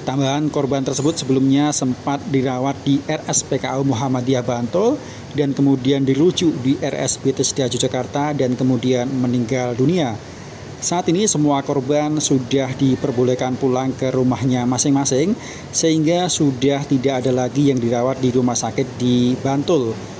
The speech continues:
Kapolres Bantul A K B P Ihsan mengatakan bahwa dalam kasus kecelakaan ini, polisi menetapkan sopir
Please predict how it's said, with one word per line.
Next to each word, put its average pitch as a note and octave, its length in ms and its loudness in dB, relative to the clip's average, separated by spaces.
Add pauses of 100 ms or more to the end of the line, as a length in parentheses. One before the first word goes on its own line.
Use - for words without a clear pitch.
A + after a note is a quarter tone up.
(300)
Kapolres D#3+ 560 0
Bantul D3 480 2
A D3+ 80 -4
K C#3 160 -4
B C3 160 2
P C#3+ 400 0
Ihsan D3+ 560 -2
mengatakan C3 560 -2 (540)
bahwa E3 480 0
dalam C#3 240 2
kasus C#3+ 400 -2
kecelakaan C#3 480 -2
ini, E3+ 560 4
polisi D#3 640 4
menetapkan C3+ 880 0
sopir E3 480 2